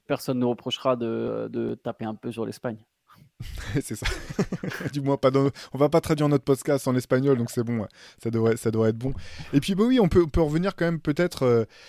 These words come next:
Speaker 2: euh, sur, sur les, les résultats, euh, récents, là, euh.
Speaker 1: Ouais.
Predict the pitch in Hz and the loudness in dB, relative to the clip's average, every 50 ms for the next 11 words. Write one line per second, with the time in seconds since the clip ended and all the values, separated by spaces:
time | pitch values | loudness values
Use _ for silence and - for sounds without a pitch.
0 | - - - 143 131 127 127 123 123 131 131 135 135 - 143 156 - - - 143 | -20 -10 -2 0 2 4 4 2 2 -2 -4 -6 -8 -10 -12 -12 -10 -6 -2 0
1 | 143 127 131 127 - - 139 135 131 131 143 143 131 123 123 123 117 127 120 - | 0 0 0 0 -2 -2 0 0 0 0 0 0 0 0 0 0 -2 -4 -2 0
2 | 151 143 135 131 127 123 120 117 117 117 117 113 123 147 147 - - 240 226 190 | 2 4 4 4 4 4 4 4 4 2 2 2 2 0 0 0 0 0 2 2
3 | 151 127 120 113 110 107 101 104 110 - - _ _ _ _ _ _ _ _ _ | 4 4 4 4 4 4 2 0 -4 -10 -12 _ _ _ _ _ _ _ _ _
4 | _ _ _ - 127 | _ _ _ -4 -4